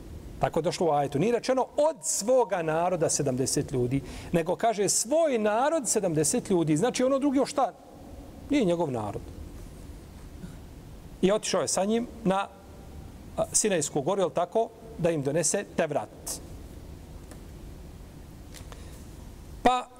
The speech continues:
kada je Musa, alejhi selam, otišao, oni su to iskoristili među vremenu da počnu obožavati tele. A Musa, alejhi selam, je bio stidljiv čovjek, a, po prirodi,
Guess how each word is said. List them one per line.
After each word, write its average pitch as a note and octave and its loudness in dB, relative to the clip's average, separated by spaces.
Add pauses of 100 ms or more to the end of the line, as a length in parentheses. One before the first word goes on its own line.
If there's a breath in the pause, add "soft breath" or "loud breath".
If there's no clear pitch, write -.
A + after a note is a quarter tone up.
(160)
kada G#3 2
je F#3+ 2
Musa, G#3+ 2
alejhi F3+ 2
selam, D#3 2
otišao, G3+ 2
oni G3 2
su - -2
to F3+ 4
iskoristili D3+ 2
među A#2+ 2
vremenu D#3 2
da E3 2 (200)
počnu D#3+ 0
obožavati C3+ 0
tele. A2 -2 (4000)
A - 4
Musa, B3+ 4
alejhi G#3+ 0
selam, G3+ 0 (420)
je F#3 2
bio G#3+ 0 (120)
stidljiv F3+ 0
čovjek, C#3 -2 (1200)
a, C#3 2
po - 0
prirodi, D#3+ 0